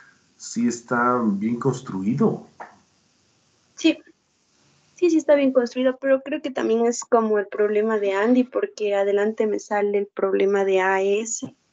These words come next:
Speaker 2: A S.
Speaker 1: Andy, ¿lograste solucionar el problema tú?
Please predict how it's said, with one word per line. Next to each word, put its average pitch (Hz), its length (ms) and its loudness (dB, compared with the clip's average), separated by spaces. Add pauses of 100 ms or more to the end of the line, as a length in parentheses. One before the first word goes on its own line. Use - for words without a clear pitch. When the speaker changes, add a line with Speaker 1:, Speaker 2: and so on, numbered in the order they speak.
(180)
Speaker 2:
A 226 140 0
S. 214 500 -4 (2750)
Speaker 1:
Andy, 147 300 4
¿lograste 139 440 2
solucionar 135 520 -2
el 143 100 -2
problema 123 500 -2
tú? - 300 0